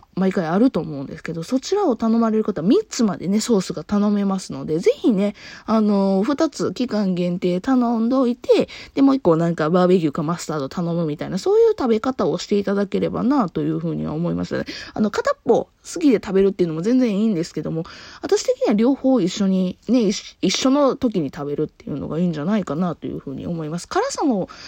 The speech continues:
あのー、もうお子さんがやんや言うほど、お子さんでも食べれるぐらいの辛さじゃないかな。私は全然小学校とか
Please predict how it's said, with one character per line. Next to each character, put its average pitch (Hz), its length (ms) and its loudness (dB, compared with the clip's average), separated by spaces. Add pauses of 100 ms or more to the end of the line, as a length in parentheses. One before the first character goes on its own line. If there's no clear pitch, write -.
(120)
あ 220 100 -2
の 214 380 0
ー、 - 40 -2
も 247 180 2
う - 60 -10
お 285 80 2
子 359 140 0
さ 392 160 0
ん 403 100 -4
が 415 80 0
や 415 60 2 (220)
ん 311 40 4
や 226 80 4
言 220 160 4
う 247 40 4
ほ 262 120 4
ど、 220 120 2
お 254 120 -2
子 427 120 2
さ 453 120 -4
ん 453 60 -2
で 554 100 -2
も 349 80 2
食 202 180 -2
べ 196 120 2
れ 196 100 2
る 208 120 0
ぐ 262 120 2
ら 311 120 0
い 311 100 0
の 285 180 -2 (720)
辛 220 240 -2
さ 240 140 0
じ 190 80 -2
ゃ 180 60 -4
な 180 120 -2
い 214 40 0
か 180 120 -4
な。 156 80 -4
私 262 260 0
は 320 260 0
全 269 240 2
然 320 120 2
小 294 260 2
学 339 160 -4
校 156 180 -4
と 147 120 -4
か 127 240 -8